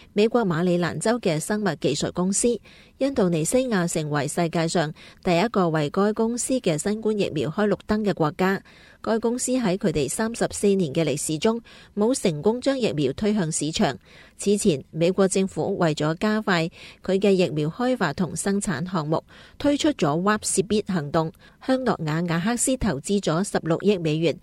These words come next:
雖然好遲獲批，諾瓦瓦克斯同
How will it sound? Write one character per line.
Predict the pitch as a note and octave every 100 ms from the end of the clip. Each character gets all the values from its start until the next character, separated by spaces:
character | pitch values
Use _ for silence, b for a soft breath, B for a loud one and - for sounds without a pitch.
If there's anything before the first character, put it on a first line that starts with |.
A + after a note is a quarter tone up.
| B B B
雖 | - D#4
然 | G#3+ E3+
好 | E3+ D#3+
遲 | G3+ - C#3+
獲 | D#3 C3+
批， | G#3+ G#3+ - B B -
諾 | F3+ -
瓦 | E3 E3+ F#3
瓦 | E3+
克 | G#3+ C4
斯 | C#4+ C4+
同 | A3+